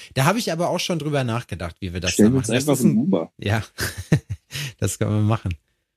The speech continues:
Speaker 2: Oder
Speaker 1: Mich
Speaker 2: fahren
Speaker 1: würde
Speaker 2: mit dem
Speaker 1: mal
Speaker 2: E-Scooter.
Speaker 1: Alter, aber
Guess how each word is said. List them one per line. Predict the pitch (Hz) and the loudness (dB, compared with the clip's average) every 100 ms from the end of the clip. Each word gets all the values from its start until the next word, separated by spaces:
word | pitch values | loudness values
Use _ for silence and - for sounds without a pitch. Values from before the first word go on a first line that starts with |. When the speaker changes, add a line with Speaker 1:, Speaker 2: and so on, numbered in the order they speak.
| _ - | _ -2
Speaker 2:
Oder | 104 110 | 0 4
Speaker 1:
Mich | 156 | 6
Speaker 2:
fahren | 202 | 8
Speaker 1:
würde | 190 208 | 6 4
Speaker 2:
mit | |
dem | |
Speaker 1:
mal | 196 180 | 2 2
Speaker 2:
E-Scooter. | - - 202 185 180 _ | -2 -2 -4 -4 -10 _
Speaker 1:
Alter, | 120 135 120 92 _ _ _ | -2 0 0 -4 _ _ _
aber | 135 139 123 | 0 2 2